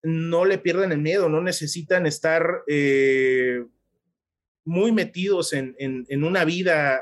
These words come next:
así de, de, de, de una industria. Pueden, este, innovar, pueden ser disruptores, y, y eso es como que, vaya, yo siempre le, a, a personas como ustedes que son jóvenes y que son los que vienen, los que va-, en diez años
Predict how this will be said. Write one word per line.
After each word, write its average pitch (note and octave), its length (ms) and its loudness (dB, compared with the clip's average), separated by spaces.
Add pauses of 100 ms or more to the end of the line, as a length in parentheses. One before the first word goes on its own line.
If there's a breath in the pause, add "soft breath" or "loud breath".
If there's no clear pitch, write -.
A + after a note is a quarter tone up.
así E3 540 -2
de, C3+ 200 2
de, C3 320 0
de, C3 200 0
de C3 160 2
una E3+ 220 2
industria. D#3 600 -2 (520 loud breath)
Pueden, D#3 500 0
este, B2+ 840 0
innovar, D#3+ 600 0
pueden D#3 400 0
ser C#3 220 -4
disruptores, D#3 840 -2 (380 soft breath)
y, C#3 600 0
y D#3+ 140 0
eso F#3 160 0
es G#3+ 80 -2
como G3 340 -2
que, C#3 460 0 (200)
vaya, D#3 280 0
yo D3+ 160 0
siempre E3+ 360 -4
le, D#3+ 240 -4 (160)
a, C3+ 220 -2
a C#3 100 -2
personas E3+ 400 0
como D#3 180 0
ustedes D#3 360 0
que C#3 120 -2
son C#3+ 180 -4
jóvenes D#3 480 0
y - 60 -20
que B2 280 0 (240 loud breath)
son E3 220 0
los F#3 120 0
que D3+ 140 0
vienen, E3+ 380 0
los C#3 140 -2
que C3+ 220 -4
va-, B2+ 240 -6
en C#3 200 -2
diez F3 240 0
años F#3 480 -2